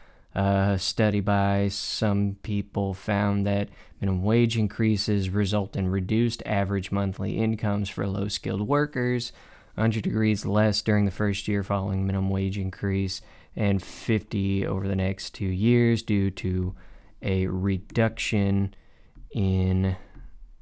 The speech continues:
what does that say? Due to a reduction in employment. Uh, James Dorn, P H D, senior fellow at the Cato Institute, stated that a ten percent increase in the minimum wage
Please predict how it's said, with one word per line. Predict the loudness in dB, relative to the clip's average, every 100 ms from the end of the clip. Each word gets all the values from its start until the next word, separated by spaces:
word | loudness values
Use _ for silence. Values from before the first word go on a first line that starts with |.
| -20 -20 -20 -20 -20 -20 -20 -20 -20 _ -20 -20 -14
what | -8
does | -6 -4
that | -6
say? | -4 -2 0
Due | 2 2 0
to | 0
a | -2
reduction | -2 0 0 0 -2 -2
in | 0 2
employment. | 2 0 -2 -2 0 2 2 0 -4 -20 -20 -20 -20 -20 _ -8
Uh, | -2 0 2 2 2 0 0 -4
James | 0 4 4 4 2
Dorn, | 2 4 2
P | 2 2
H | 0 0
D, | 0 2
senior | 0 0 2 0
fellow | 0 2 2
at | -2
the | -8
Cato | -8 -2 2 2 2
Institute, | 0 0 -4 -2 -2 -2
stated | -2 0 0 -2
that | -2
a | -2
ten | -2 -2
percent | -2 -4 -2 -2
increase | -2 -2 -2 0
in | -2
the | 0
minimum | 2 2 0 0
wage | 0 0 0 -4